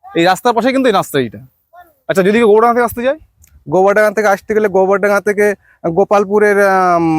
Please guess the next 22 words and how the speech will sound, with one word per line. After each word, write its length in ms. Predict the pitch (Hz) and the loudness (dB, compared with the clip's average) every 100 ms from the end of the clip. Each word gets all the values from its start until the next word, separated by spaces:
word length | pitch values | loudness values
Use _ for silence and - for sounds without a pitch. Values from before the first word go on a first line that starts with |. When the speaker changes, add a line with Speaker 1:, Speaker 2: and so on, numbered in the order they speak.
| 156 | -2
Speaker 2:
তোমার 300 | - 170 165 165 151 | -4 -2 0 0 0
বাস 220 | 156 180 | 2 0
ধরবেন 340 | 190 202 202 208 208 _ | 0 -2 0 -4 -6 _
Speaker 1:
হুম। 160 | 170 | -8
Speaker 2:
কিংবা 240 | 131 196 190 | -4 -2 0
পাঁচপথায় 460 | 185 180 - 214 208 | 0 -2 -2 0 2
অটো 180 | 185 | 0
ধরবেন। 380 | 202 156 113 101 | 0 -2 -4 -10
Speaker 1:
হুম। 160 | 101 127 101 _ | -10 -10 -12 _
Speaker 2:
অটো 180 | 139 160 | -4 -2
ধরে 180 | 185 214 | 2 0
সুটিয়ায় 400 | - 214 214 185 | 0 -4 0 0
নামবেন। 340 | 147 120 107 104 | 0 -2 -6 -8
Speaker 1:
হুম। 160 | 139 107 _ | -8 -10 _
Speaker 2:
সুটিয়ার 420 | - 190 180 214 214 | -6 -6 0 0 2
নেমে 240 | 208 208 | 0 -2
সুটিয়ার 380 | 233 190 208 202 - | -2 -4 -2 -2 -2
থেকে 160 | 226 | 0
আবার 260 | 208 196 262 302 _ _ | 2 2 0 -4 _ _
মস্তনপুর 440 | 175 185 - 226 226 | -2 -2 -2 -2 0
অটো 180 | 196 214 | 0 0
ধরে 240 | 220 247 | 0 0